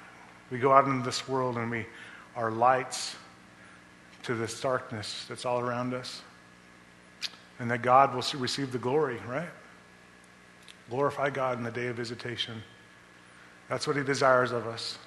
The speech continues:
that we keep our eyes on him and our focus on his son, Jesus, as our King and Redeemer. And as we do, uh, his gospel message continues.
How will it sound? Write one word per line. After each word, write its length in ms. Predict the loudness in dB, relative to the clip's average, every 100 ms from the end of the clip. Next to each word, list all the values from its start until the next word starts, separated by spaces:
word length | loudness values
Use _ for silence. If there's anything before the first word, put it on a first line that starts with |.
| -20 -20 -20 -20 -20 -20 -20 -20 -20 -20 -20 -20 -20 -10
that 140 | -10
we 80 | -8
keep 240 | -4 -2 2
our 160 | 6
eyes 220 | 6 6
on 120 | 4 2
him 320 | 2 2 0
and 100 | 0
our 80 | -2
focus 440 | -2 -2 -2 0
on 240 | 0 -2 -6 -10 2
his 320 | 2 2 -4 -10 -20 -20 -20 -20 -12
son, 380 | -4 2 2 4
Jesus, 680 | 2 2 0 -6 -8 -10 -12 -18 -20 -14
as 180 | -8 0
our 100 | 0
King 600 | 0 0 0 -2 -4 -10 -14 -12
and 240 | -8 -8 -8 -14 -20 -18 -18 -20 -20 -20 -20 -20 -20 -20 -20 -20 -20 -20 -20 -20 -20 -12 -8
Redeemer. 540 | 0 0 2 0 -2 -8 -16 -20 -20 -20 -20 -20 -18 -18 -20 -20 -20
And 100 | -8
as 160 | -6 -6
we 100 | -6
do, 360 | -4 -4 -4 -8 -14 -20 -20 -20 -20 -20 -20 -20 -20 -20
uh, 40 | -14 -12 -12 -14 -18 -14
his 180 | -8 -6
gospel 440 | 0 0 0 -4 -4
message 480 | -2 -4 -6 -6
continues. 640 | -6 -8 -6 -8 -8 -12